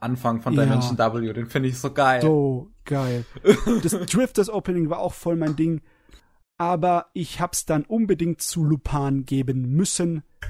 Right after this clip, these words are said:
Speaker 2: weil das ist
Speaker 1: <laughs>
Speaker 2: einfach meine Musik Deluxe. Und es hat mich so an das Opening von Cowboy Bebop erinnert. In der
Speaker 1: <laughs>
Speaker 2: Qualität und dem Style. Und es ist einfach so klassisch. Es ist so cool, muss für mich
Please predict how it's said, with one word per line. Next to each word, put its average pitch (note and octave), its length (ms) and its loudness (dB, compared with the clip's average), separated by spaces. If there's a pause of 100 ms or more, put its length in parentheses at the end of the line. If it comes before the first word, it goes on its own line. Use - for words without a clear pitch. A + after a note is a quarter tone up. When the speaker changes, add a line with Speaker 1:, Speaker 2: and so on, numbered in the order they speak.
Speaker 2:
weil C#3 200 2 (220)
das C#3 160 4
ist - 100 -2
Speaker 1:
<laughs> - 0 -
Speaker 2:
einfach C#3 540 -2
meine C#3 320 2
Musik B2+ 580 -2
Deluxe. C3+ 640 -2 (220)
Und E3 240 2
es - 120 -8
hat D#3 140 -6
mich D3 160 -2
so F#3 300 0
an E3 200 -6
das - 440 -4
Opening D#3 420 0
von C#3+ 160 -2
Cowboy C#3+ 280 -2
Bebop C#3 360 -4
erinnert. C#3 480 -4 (540)
In C3+ 320 6
der C#3 120 4
Speaker 1:
<laughs> - 20 -10
Speaker 2:
Qualität C#3 720 0
und C#3+ 160 -4
dem C3 140 -2
Style. C#3 400 -4
Und C#3 100 -4 (260)
es D3 100 -6
ist E3+ 80 -8
einfach C#3+ 240 -4
so - 100 -10
klassisch. B2 420 -4
Es - 140 -6
ist - 240 -4
so F#3+ 280 4 (140)
cool, E3 220 0 (160)
muss D#3 220 -4
für C#3+ 100 -4
mich C3+ 220 -4